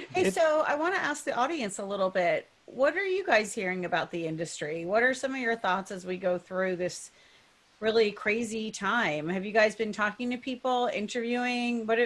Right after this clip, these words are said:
Speaker 1: I mean, not, not, like, for jobs, but, like, just talking to different people in the industry.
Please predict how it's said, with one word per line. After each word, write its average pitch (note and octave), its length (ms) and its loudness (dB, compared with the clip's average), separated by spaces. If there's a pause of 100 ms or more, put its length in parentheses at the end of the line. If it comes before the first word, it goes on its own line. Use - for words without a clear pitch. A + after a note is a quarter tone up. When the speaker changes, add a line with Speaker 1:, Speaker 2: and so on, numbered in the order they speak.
Speaker 1:
I G3 60 0
mean, G3 180 -2
not, G3 220 4 (120)
not, F3+ 380 2
like, E3 180 0
for E3+ 120 -6
jobs, F3 400 4
but, F#3+ 100 2
like, F3+ 180 0
just - 280 -6
talking F#3 320 2
to F3+ 80 2
different E3+ 240 -4
people F3+ 260 0
in E3+ 80 -2
the E3+ 80 -6
industry. F3 560 -6